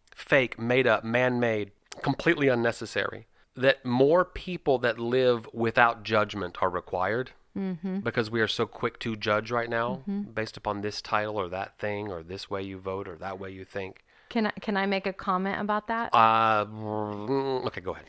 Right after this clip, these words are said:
Speaker 2: When we first got together, y-, and we talked about it, and you mentioned, you brought it up even once, but I found you to be so judgmental of every single person you met. And that was the way you, that was the way you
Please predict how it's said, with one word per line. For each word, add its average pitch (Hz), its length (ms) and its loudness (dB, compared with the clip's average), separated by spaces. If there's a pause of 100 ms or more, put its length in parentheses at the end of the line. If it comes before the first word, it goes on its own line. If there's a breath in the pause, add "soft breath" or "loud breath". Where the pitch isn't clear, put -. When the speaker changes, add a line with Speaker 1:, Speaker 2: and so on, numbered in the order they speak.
Speaker 2:
When 208 260 2
we 208 100 0
first 196 360 -2
got 202 180 0
together, 202 580 -2 (340 soft breath)
y-, 196 220 -2
and 190 180 2
we 196 80 2
talked 285 300 0
about 160 220 0
it, 160 80 2
and 170 120 -2
you 185 140 0
mentioned, 170 500 -2
you 202 120 -4
brought 165 240 2
it 156 80 -2
up 160 160 -4
even 160 240 -8
once, 156 440 -10
but 170 380 -2 (160)
I 175 120 0
found 180 420 0
you 180 80 -4
to 175 60 -4
be 175 360 -6
so 175 460 0
judgmental 170 760 -2
of 156 160 -4
every 170 320 -2
single 160 380 -6
person 160 420 -8
you 160 100 -6
met. 156 360 -8
And 170 120 -4
that 160 120 0
was 175 180 -6
the - 160 2
way 165 220 2
you, 156 240 -4 (180)
that 160 160 2
was 170 120 -6
the 175 100 4
way 185 240 4
you 190 480 -2